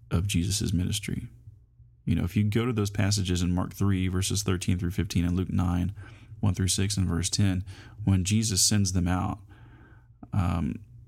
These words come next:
what those passages tell us is that Judas was among the faithful. He was an obedient disciple, and, and every bit as much as,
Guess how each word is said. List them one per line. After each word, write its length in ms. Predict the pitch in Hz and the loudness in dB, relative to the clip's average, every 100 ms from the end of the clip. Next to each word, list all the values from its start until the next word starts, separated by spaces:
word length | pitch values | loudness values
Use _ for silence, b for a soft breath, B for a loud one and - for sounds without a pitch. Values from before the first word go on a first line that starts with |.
| - | -6
what 480 | 53 82 95 101 101 | -2 0 0 0 2
those 180 | 107 104 | 0 0
passages 540 | 101 113 110 92 95 | 0 0 0 0 0
tell 240 | - 117 131 | 0 0 2
us 120 | 104 | 0
is 160 | 90 87 | 0 0
that 220 | 82 101 | 0 0
Judas 580 | 107 127 135 98 - - | 2 2 2 0 -2 0
was 600 | 104 92 92 87 - - - | 2 4 2 2 0 -4 -4
among 480 | 87 85 92 131 135 | 0 2 2 0 0
the 100 | 101 | -2
faithful. 560 | 101 104 135 - - - - - - - | 0 0 0 -4 -6 -8 -12 -20 -20 -4
He 160 | - | 2
was 200 | 110 110 | 4 4
an 40 | 101 | 4
obedient 440 | 92 101 107 90 | 2 2 2 2
disciple, 480 | 95 - 104 - 87 | 0 2 2 0 -2
and, 280 | 85 95 - | 0 0 0
and 340 | 92 98 101 104 | 0 0 2 2
every 240 | 104 107 | 4 2
bit 220 | 104 101 | 2 2
as 140 | 104 104 | 2 2
much 240 | 95 - | 0 0
as, 180 | 107 | -2